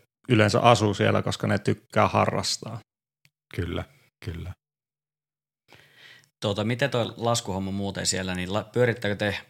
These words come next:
Speaker 3: pääosin kuvasitta ja laskitta niinkö siellä teillä päivän? Tuliko paljon reissattua niinkö Jenkkien sisällä Kaliforniassa –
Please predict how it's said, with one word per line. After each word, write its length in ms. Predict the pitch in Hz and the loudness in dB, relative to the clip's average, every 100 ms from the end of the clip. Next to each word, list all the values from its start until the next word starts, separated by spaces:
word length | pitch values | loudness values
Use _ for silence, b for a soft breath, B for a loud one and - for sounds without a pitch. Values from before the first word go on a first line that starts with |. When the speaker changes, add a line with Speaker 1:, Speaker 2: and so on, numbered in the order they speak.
| - | -2
Speaker 3:
pääosin 640 | 117 107 92 92 92 90 - | 2 2 2 -2 -2 -4 -6
kuvasitta 760 | 107 101 101 90 92 - - - | -6 0 2 2 0 -2 -2 0
ja 140 | 98 95 | -2 0
laskitta 680 | 98 - 90 - 101 90 - | 2 2 -2 -6 -6 -6 -6
niinkö 260 | 98 92 92 | -8 -4 -2
siellä 240 | 95 92 | -2 -2
teillä 400 | - 110 110 101 | 0 2 4 2
päivän? 400 | 95 92 92 92 | 2 0 0 -2
Tuliko 300 | 110 113 101 | -2 -2 -2
paljon 320 | - 104 101 | -2 -2 0
reissattua 520 | 98 98 95 98 - 98 | 0 0 0 -4 -6 -6
niinkö 320 | 95 98 95 | -4 -4 -4
Jenkkien 440 | 104 98 - 101 95 | -4 -4 -4 -6 -2
sisällä 400 | 101 - 92 90 | -2 -2 -4 -4
Kaliforniassa – 960 | 101 98 92 98 95 95 92 - 95 | -4 -4 -4 -6 -6 -6 -4 -4 -4